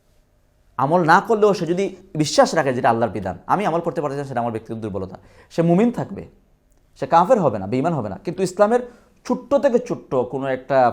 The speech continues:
ফরজ বিধান, সুন্নত বিধান, ওয়াজিব বিধান, মুস্তাহাব বিধান, এটাকে কেউ যদি অস্বীকার করে, সে মুরতাদ হয়ে যাবে, বেঈমান হয়ে যাবে,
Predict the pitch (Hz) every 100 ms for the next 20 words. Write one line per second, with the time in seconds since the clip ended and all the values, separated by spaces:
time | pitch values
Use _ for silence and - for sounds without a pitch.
0 | - 123 123 120 120 113 113 113 - 120
1 | 127 127 123 117 110 110 117 139 - 113
2 | 107 120 131 160 147 131 120 - - -
3 | - - 220 220 214 208 196 160 175 196
4 | 269 247 185 107 90 - _ _ _ _
5 | _ _ _ - 110 95 98 104 101 101
6 | 107 101 95 - -